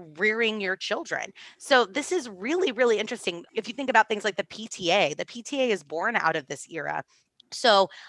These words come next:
the fair to me continues to just be such a great representation in a microcosm of what was happening across the country. If you were walking through this fair and looking at these halls and exhibits, you could get a sense of the sea change that's happening in the United States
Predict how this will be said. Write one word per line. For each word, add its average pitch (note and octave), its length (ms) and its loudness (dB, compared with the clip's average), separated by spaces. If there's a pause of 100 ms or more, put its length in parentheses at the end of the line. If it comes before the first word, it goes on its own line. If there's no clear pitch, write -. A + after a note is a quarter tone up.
the B3+ 100 4
fair D#4 260 0
to - 100 -8
me B3 120 -2
continues B3 440 -8
to - 60 -12
just - 120 -16
be A3 80 -12
such G3 180 -12
a D3 60 -14
great G3 240 0
representation F#3 920 -4 (320)
in A#3+ 100 6
a G#3 60 4
microcosm F3+ 720 4
of E3+ 100 -2
what E3 100 -6
was F3 120 -6
happening E3 420 0
across D3 380 -4
the D3 80 -6
country. - 500 -8 (240)
If F#3+ 140 -4
you A#3+ 80 -2
were B3+ 100 6
walking G#3 380 2
through F#3 140 -6
this E3+ 200 -8
fair G#3+ 280 6
and E3 180 0
looking F#3 260 -4
at E3 120 -2
these E3 160 -12
halls E3 280 -2
and D#3 100 -6
exhibits, D3+ 520 -2 (220)
you A3 120 -4
could A3+ 140 -4
get G#3+ 100 4
a G3 60 2
sense G3 360 2
of D#3 320 0 (380)
the E3+ 220 -4
sea A3 400 -6
change D#3 440 -6
that's - 180 -4
happening E3+ 400 2
in E3 100 -6
the E3+ 60 -6
United D3+ 360 -2
States G3 380 -2